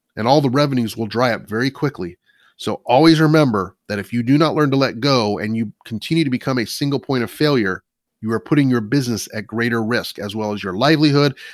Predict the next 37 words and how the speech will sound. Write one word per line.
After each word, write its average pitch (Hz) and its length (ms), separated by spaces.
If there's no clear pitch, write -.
as 101 80
well 107 160
as 95 100
your 98 80
family's 147 680
livelihood, 131 600
as 110 160
well 117 240
as 113 220
your 120 100
employees' 117 540
livelihood. 92 560
So 151 100
take 240 260
it 240 100
slow, 143 400
start 147 320
working 175 260
on 165 140
letting 147 260
go, 98 300
but 101 160
be 113 80
mindful 139 480
of 151 80
the 165 60
importance 113 480
of 101 140
the 101 120
strategic - 580
change 120 400
that 107 100
is 98 200
necessary 139 520
for 117 200
your 117 160
organization. 98 760